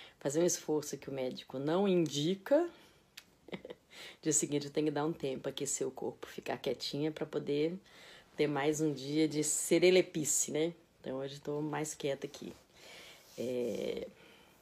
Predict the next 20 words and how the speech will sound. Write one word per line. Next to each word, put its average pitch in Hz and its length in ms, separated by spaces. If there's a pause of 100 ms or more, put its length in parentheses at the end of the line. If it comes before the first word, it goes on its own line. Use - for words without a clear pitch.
(200)
Tem 180 100
uma 196 100
coisa 151 320
que - 80
eu 143 80
gosto - 480
muito. 135 440 (520)
Eu 123 100
acho - 240
que - 80
é 147 40
bacaníssimo, 143 880
assim, - 200
na 131 140
minha, 131 340 (1800)
na 156 240
minha 143 360
personalidade, 135 1080 (340)
né? 143 320 (360)
E 147 440